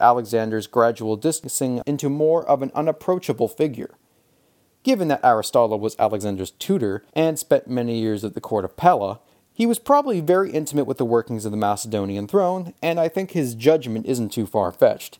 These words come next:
if a bit idealistic. At the same time, it is thought that the ruling figure of Macedon was not all-powerful. He had to beckon to the whims of the nobility akin to the feudal politics of the early Middle Ages.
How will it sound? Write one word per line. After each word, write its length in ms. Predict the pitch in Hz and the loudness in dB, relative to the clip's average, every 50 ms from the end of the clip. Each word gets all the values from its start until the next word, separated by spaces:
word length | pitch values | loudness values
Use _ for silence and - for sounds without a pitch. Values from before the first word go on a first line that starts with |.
| _ - | _ -2
if 160 | 254 233 - | -2 0 0
a 60 | 131 | 0
bit 200 | 113 113 120 - 123 | 0 0 0 2 2
idealistic. 760 | 113 101 98 107 95 95 107 110 - - - - - - _ _ _ _ _ _ _ _ _ _ _ - | 2 2 0 -2 -2 0 -2 -2 -2 -4 -12 -14 -16 -18 _ _ _ _ _ _ _ _ _ _ _ 4
At 140 | - 208 196 | 4 4 4
the 80 | 214 208 | 4 0
same 300 | - - 208 196 196 185 | 0 2 0 0 0 -4
time, 400 | - 170 151 113 95 101 - - - | -2 0 2 2 2 0 -8 -6 -2
it 100 | - 147 | -2 0
is 140 | 156 185 175 | 0 0 0
thought 340 | - - 175 156 147 151 - | 4 6 8 8 8 6 0
that 120 | - 135 | -6 -4
the 80 | - 127 | -4 -2
ruling 360 | 110 113 135 156 175 202 202 | 0 0 0 0 0 0 -2
figure 340 | 180 - 170 156 147 143 143 | -2 -2 -2 0 0 2 0
of 80 | 131 120 | 2 2
Macedon 580 | 113 113 107 107 - 120 117 120 107 104 104 | 4 4 4 2 0 -2 -2 -2 -2 -2 -2
was 200 | 104 107 104 101 | -2 -2 -2 0
not 220 | 123 135 156 160 - | 0 2 2 2 4
all-powerful. 800 | - 123 123 120 - 120 107 95 92 92 92 - - - - _ _ _ _ _ | 4 4 4 2 2 2 2 2 0 -2 -8 -12 -18 -20 -20 _ _ _ _ _
He 140 | - 196 196 | 0 2 4
had 180 | 202 202 196 | 4 2 2
to 60 | - 156 | -2 0
beckon 360 | 131 165 160 160 - 180 170 | 4 4 2 2 2 -6 -6
to 100 | 151 151 | -4 0
the 80 | 139 | 0
whims 360 | 135 123 139 147 147 151 143 139 | 2 2 2 0 0 -2 -4 -6
of 60 | 131 | -4
the 80 | 131 | -2
nobility 640 | 127 127 127 120 117 135 143 143 127 113 98 98 104 - | 0 2 2 2 4 4 4 4 4 0 0 -4 -8 -8
akin 360 | - - - - 160 143 131 | -8 -8 -4 -2 -2 -2 -2
to 100 | - - | -4 -8
the 80 | 101 - | -12 -8
feudal 320 | - - 151 151 131 - | -4 0 0 0 0 0
politics 480 | - - 101 95 92 - - 107 - - | 0 0 0 0 -2 -4 -4 -4 -4 -4
of 80 | 104 | -6
the 120 | 101 117 - | -6 -4 -2
early 240 | - 107 95 95 92 | -2 -2 0 -2 -4
Middle 320 | 90 90 95 95 90 98 | -4 -6 -6 -4 -2 0
Ages. 520 | 107 127 123 - - - - - - - | 0 0 0 -2 -6 -12 -12 -12 -12 -12